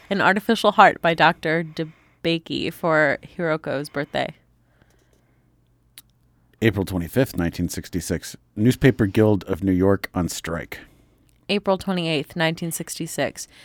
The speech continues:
Speaker 1: New York passed its most liberal divorce law today since its first divorce law was written in seventeen eighty-seven.
Speaker 2: April thirtieth, nineteen sixty-six.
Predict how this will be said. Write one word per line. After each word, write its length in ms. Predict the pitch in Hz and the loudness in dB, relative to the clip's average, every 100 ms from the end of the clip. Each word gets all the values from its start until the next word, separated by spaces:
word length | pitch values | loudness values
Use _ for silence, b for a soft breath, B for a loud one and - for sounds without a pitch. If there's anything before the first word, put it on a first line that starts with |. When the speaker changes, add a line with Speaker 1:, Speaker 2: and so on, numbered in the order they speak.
| b b - | b b -6
Speaker 1:
New 80 | 190 | 0
York 300 | 180 185 - | 2 0 2
passed 360 | 175 165 - | 4 4 0
its 160 | 160 - | -10 -4
most 260 | 170 165 | -4 -4
liberal 340 | 165 170 180 175 | -4 -2 0 -2
divorce 440 | 175 160 160 - | 0 0 -2 0
law 160 | 151 143 | 0 0
today 380 | - 151 143 165 | -2 -8 -6 -6
since 280 | - 160 | -6 -6
its 180 | 156 - | -6 -10
first 280 | - 190 - | -6 -6 -4
divorce 360 | 156 147 147 160 | -6 -4 -4 -2
law 160 | 151 | 0
was 180 | 151 151 | 0 -6
written 320 | 147 - 147 | -6 -6 -8
in 240 | - 160 160 | -6 -8 -6
seventeen 560 | - 165 180 175 170 | -4 -2 -2 -4 -6
eighty-seven. 680 | - 147 - 143 135 139 160 - _ _ _ _ _ _ _ _ _ _ _ _ _ _ _ _ _ - | -6 -8 -6 -6 -6 -10 -12 -18 _ _ _ _ _ _ _ _ _ _ _ _ _ _ _ _ _ 0
Speaker 2:
April 300 | 107 104 104 | 0 2 0
thirtieth, 480 | - 104 95 90 - | 2 2 4 0 0
nineteen 300 | 95 92 92 | -2 -2 -4
sixty-six. 760 | 98 - 90 - 87 - - | -6 -6 -8 -2 -4 -4 -16